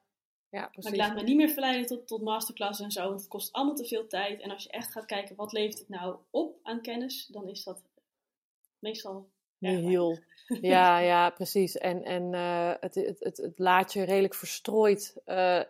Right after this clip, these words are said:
Speaker 1: en leeg achter.
Speaker 2: Ja, en dat doen
Speaker 1: <laughs>
Speaker 2: ze expres, want ze willen
Speaker 1: Ja.
Speaker 2: graag hun cursus verkopen. Dus dat snap ik ook. Het is gewoon een, een, een verkooptool. Het
Speaker 1: Ja.
Speaker 2: enige, denk ik, ja, dit is misschien iets wat, wat, wat vijf jaar geleden werkte, maar nu doet iedere business coach en iedere cursusaanbieder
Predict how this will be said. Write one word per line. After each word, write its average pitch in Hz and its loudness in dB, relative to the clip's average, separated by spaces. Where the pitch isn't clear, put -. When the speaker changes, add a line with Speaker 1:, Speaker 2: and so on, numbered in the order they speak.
Speaker 1:
en 190 -2
leeg - 2
achter. - 0
Speaker 2:
Ja, 294 10
en 262 6
dat 247 4
doen 370 10
Speaker 1:
<laughs> - 4
Speaker 2:
ze 294 6
expres, 285 2
want 349 4
ze 247 -4
willen 185 -2
Speaker 1:
Ja. 208 8
Speaker 2:
graag 214 2
hun 240 -4
cursus 320 2
verkopen. 190 -6
Dus - -2
dat 240 -2
snap 392 -2
ik 262 -8
ook. 214 -4
Het 240 -6
is 254 -2
gewoon 208 -4
een, 202 -10
een, 202 -8
een 196 -8
verkooptool. 226 -4
Het 196 -6
Speaker 1:
Ja. 208 2
Speaker 2:
enige, 254 0
denk 185 -4
ik, 196 -10
ja, 202 -6
dit 233 -2
is 226 -2
misschien 220 -2
iets 214 -8
wat, 208 -4
wat, 208 -8
wat 208 -8
vijf 208 -4
jaar 196 -4
geleden 254 0
werkte, 190 -4
maar 202 -10
nu 226 -4
doet 220 -8
iedere 262 0
business 233 -2
coach 208 -6
en 190 -8
iedere 214 -8
cursusaanbieder 196 -6